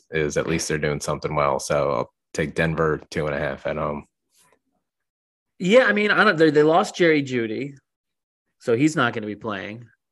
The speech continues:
Speaker 2: I don't
Speaker 1: He's
Speaker 2: think.
Speaker 1: out. Yeah, I know he's, he's, he's, but yeah,
Speaker 2: But
Speaker 1: I, I
Speaker 2: they're
Speaker 1: don't
Speaker 2: at home, and Russ is looking better slightly. But then you have to think that the Raiders at some point are gonna have to win a, another game.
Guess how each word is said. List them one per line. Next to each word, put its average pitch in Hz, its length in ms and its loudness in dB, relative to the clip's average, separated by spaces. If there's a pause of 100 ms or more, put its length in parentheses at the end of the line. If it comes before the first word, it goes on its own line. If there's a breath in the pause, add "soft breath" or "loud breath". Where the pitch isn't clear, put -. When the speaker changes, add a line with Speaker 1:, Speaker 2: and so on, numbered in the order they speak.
(180)
Speaker 2:
I 123 100 -8
don't 107 100 -2
Speaker 1:
He's 101 120 6
Speaker 2:
think. 101 100 4
Speaker 1:
out. 95 160 2
Yeah, 87 160 4
I 80 60 2
know 104 160 2
he's, 98 240 0
he's, 90 460 -8
he's, 87 320 -2 (120)
but 95 280 2 (840)
yeah, - 120 0
Speaker 2:
But 147 80 6
Speaker 1:
I, 151 60 6
I 151 40 4 (160)
Speaker 2:
they're - 40 2
Speaker 1:
don't 196 200 4
Speaker 2:
at 170 60 -6
home, 170 560 2
and 139 720 -4
Russ 135 360 2
is 131 140 -8
looking 127 560 -10 (220)
better 120 760 -2
slightly. 117 760 -2 (840 soft breath)
But 147 120 4
then 214 140 6
you 269 120 4
have 262 160 4
to 254 80 -6
think 233 240 -2
that 226 100 4
the 185 80 -6
Raiders 233 460 0
at - 180 -12
some 180 220 -6
point 160 220 -4
are 131 100 2
gonna 131 160 0
have 143 220 -4
to 120 100 -6
win 117 160 -8
a, 101 360 -12
another 117 300 -2
game. 104 440 -6